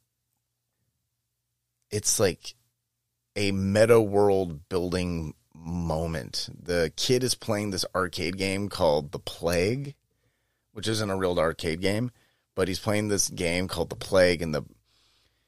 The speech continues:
and The Plague are these two guys who are actually in the, in this movie, in Hobo with a Shotgun.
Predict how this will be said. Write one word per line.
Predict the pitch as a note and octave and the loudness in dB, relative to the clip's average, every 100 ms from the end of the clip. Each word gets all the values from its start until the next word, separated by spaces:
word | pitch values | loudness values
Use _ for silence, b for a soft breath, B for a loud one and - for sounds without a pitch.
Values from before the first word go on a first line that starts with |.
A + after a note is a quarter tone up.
| _ _ _ | _ _ _
and | A2 G#2 | -4 -2
The | |
Plague | - - D3+ F3+ G3+ D3 G#2+ G2+ A2+ A#2 - _ _ _ _ _ _ _ _ _ _ - | -4 -2 8 10 12 10 8 2 -2 -6 -8 _ _ _ _ _ _ _ _ _ _ -4
are | F#2+ G2 G2 F#2+ F#2+ F#2 - - _ _ _ _ _ _ | 4 6 6 6 4 -2 -8 -20 _ _ _ _ _ _
these | A2 G2 F#2 | -4 0 2
two | - - - B2+ A#2+ A#2+ A#2 A2+ A2 | 2 2 2 4 2 2 0 -4 -2
guys | A2+ F#2 F#2 F2+ F2+ F2 | 4 6 6 6 2 2
who | G2 | 2
are | E2+ | 4
actually | E2+ - - F2+ E2 D2 - | 2 -2 -2 0 0 -2 -4
in | G2+ G2 | -4 -2
the, | F#2+ C#2+ A#1 _ | -2 -4 -8 _
in | A2 A2 G#2 G2 F2 _ - _ _ | -2 0 0 -2 -6 _ -20 _ _
this | F#2 G2+ - | -4 -2 0
movie, | G2 B2 A#1+ D#2 E2+ _ _ | 2 2 -2 -10 -14 _ _
in | A2 A2+ | 0 2
Hobo | G2+ A2 G#2 | 4 4 4
with | G2 G2 | 2 2
a | |
Shotgun. | F#2+ G2 G2 - A1 | 2 2 2 -2 -8